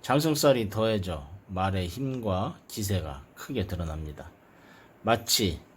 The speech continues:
자신이 숲을 달리는 주인공이 된 듯이 주목받고 빛나는 하루입니다.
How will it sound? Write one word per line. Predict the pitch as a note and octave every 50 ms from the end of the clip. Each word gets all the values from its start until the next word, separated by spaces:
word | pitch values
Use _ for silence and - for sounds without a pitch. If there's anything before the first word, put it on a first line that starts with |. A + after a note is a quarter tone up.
| - -
자신이 | - - F2+ F#2 - G2 F#2+ F#2 G2+ A#2
숲을 | B2+ - - D#3+ - - C#3+ A2+
달리는 | F#2+ G2 G2 G#2 G#2+ G#2+ G2 E2+ D2 C2 - - -
주인공이 | - - G2+ G2 G2 F#2+ F2+ F2 E2+ E2 D#2+
된 | - E2+ F#2 F2+
듯이 | F#2 E2 - - E2+ D#2 C#2+ - - - - - - - - - -
주목받고 | - - A2 A2+ A2 G#2 G#2 - - - - G2 F#2+ G2 - - - - G#2+ G#2+ C3 D#3+ F3 - -
빛나는 | - - A2 G#2+ G2+ F#2+ F2+ D#2+ C#2 C2+ - - - - - - - - - - - - - -
하루입니다. | - - A#2+ A2 F#2+ E2 D2+ C#2+ C#2 - - D2